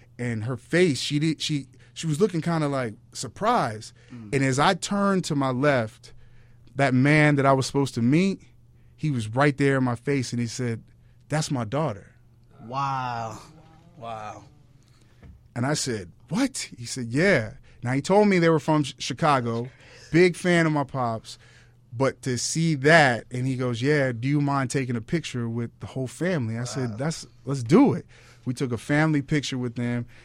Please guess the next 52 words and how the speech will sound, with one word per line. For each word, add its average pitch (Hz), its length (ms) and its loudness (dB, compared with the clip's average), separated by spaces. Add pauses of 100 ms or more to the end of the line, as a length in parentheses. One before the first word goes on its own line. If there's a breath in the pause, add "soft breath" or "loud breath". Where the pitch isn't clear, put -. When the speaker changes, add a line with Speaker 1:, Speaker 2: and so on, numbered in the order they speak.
Speaker 1:
and 120 100 -2
he 117 60 0
looked 147 300 4
at 131 220 4
me 120 140 0
and 120 80 0
he 117 80 0
said, 117 280 -2
"Man, 120 280 0
we, 123 260 -4 (800)
I, 123 100 -8 (140)
I 127 100 -4
look 127 220 -2
forward 127 380 0
to, 113 220 -6 (100)
to 113 100 -10
talking." 107 520 -8
I, 135 120 -2
he 131 160 -2
said, 131 160 -2
"I, 123 80 -2
first 180 240 2
of 143 40 0
all, 131 60 2
I 123 40 2
appreciate 147 500 -2
you 127 80 -10
for 123 260 -2 (240 loud breath)
taking 143 340 2
that 123 160 0
time, 139 300 0
but 120 180 -2 (380 soft breath)
I 107 60 -2
look 139 180 0
forward 131 280 -4
to 107 60 -8
talking 120 400 -4
to 120 120 -8
you 113 180 -4
down 113 260 -6
the 110 80 -8
line." 110 380 -6 (120)
And 117 400 -4 (1200 soft breath)
I 123 80 -6
was 131 140 -6
talking 208 320 6
about 185 260 8
it 165 60 0
this 165 200 2
morning 165 520 8
when 156 120 6
I 160 180 6